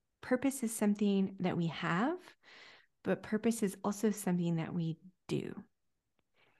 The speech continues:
And he encouraged me really, really strongly to share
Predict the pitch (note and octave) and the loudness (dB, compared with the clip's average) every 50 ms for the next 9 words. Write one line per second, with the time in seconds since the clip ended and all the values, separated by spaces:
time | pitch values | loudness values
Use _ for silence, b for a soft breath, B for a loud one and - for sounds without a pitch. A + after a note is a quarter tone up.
0 | _ _ _ _ _ _ _ - F#3 F3+ E3+ D#3+ D#3+ D#3 D#3+ D#3+ E3 D#3+ - - | _ _ _ _ _ _ _ 0 2 2 4 4 2 2 2 2 0 -2 -2 2
1 | - G#3 G#3 G3 F#3+ - F#3+ G3+ A#3 A#3 - - - F3 D#3+ E3+ E3+ E3 F3+ F3+ | 6 6 6 6 4 2 2 0 0 0 -2 -2 -2 0 2 2 2 2 4 4
2 | F#3 F#3+ F#3+ F#3 F#3 F3 F3+ F3 - - - E3+ E3+ E3+ F#3 F#3 F3 E3 E3 D#3+ | 4 4 4 4 4 2 0 0 -2 -2 0 0 2 2 2 2 0 0 -2 -4
3 | - - - - F#3 F3 F3+ F3 E3 D#3+ E3 E3 E3 - | -4 -6 -4 -2 0 0 2 2 0 0 -2 -2 -6 -8